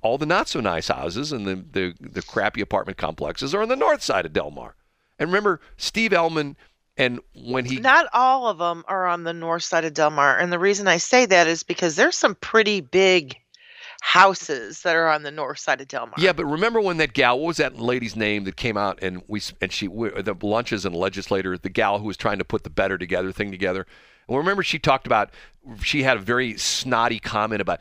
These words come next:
Speaker 1: "Well, I drove out here on Natural Bridge, and Natural Bridge by the airport's just horrible." She drove through that area by Umsel, okay? There are some unbelievably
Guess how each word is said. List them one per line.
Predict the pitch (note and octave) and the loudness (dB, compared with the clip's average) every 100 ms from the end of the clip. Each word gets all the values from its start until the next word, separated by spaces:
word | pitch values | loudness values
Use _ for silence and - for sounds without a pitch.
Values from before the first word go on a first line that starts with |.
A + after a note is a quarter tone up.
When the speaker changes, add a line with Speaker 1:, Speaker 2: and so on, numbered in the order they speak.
| - | -6
Speaker 1:
"Well, | C3+ C#3+ G#2 - - | 0 2 0 -6 0
I | - E3+ | 2 4
drove | D3+ C#3 | 2 2
out | B2 C#3+ | 4 2
here | C#3+ B2 | 2 0
on | A2 | 2
Natural | B2+ D3 - G#2 | 2 2 -4 -4
Bridge, | E2+ C3 C#3+ A2 F#2 | 0 0 2 -2 -6
and | F2+ - - | -10 -14 -4
Natural | C3+ E3+ - A#2+ | 2 2 2 -2
Bridge | A#2+ E3 | 0 0
by | A#2 A#2+ | 2 2
the | G#2+ | 4
airport's | B2 - B2 - | 2 2 -6 -4
just | - E3 - | 0 0 0
horrible." | - G3+ G#3+ C3 D#2+ - - _ _ _ _ | 0 2 2 0 -4 -16 -20 _ _ _ _
She | - G3+ | -6 -4
drove | G3+ E3+ D#3+ D3+ | -2 0 2 0
through | - B2+ A2 | -2 -2 0
that | G2+ - | 0 2
area | A2+ G#2 G2+ | 2 2 0
by | - - F2+ F2+ | -4 -2 -2 -2
Umsel, | E2 D2+ - - _ | -6 -6 -12 -14 _
okay? | - - D3+ D3 - _ _ _ - | -6 -2 -2 -2 -8 _ _ _ -4
There | E3+ F3+ | 0 0
are | C3 A2+ | 0 -2
some | - A2+ G2+ - _ - | -2 -2 -2 -12 _ -6
unbelievably | F3 G3 E3+ A2 F2+ G2 C#3 A2+ G2 F2+ | -4 -2 -4 -6 -4 -2 -2 -4 -6 -6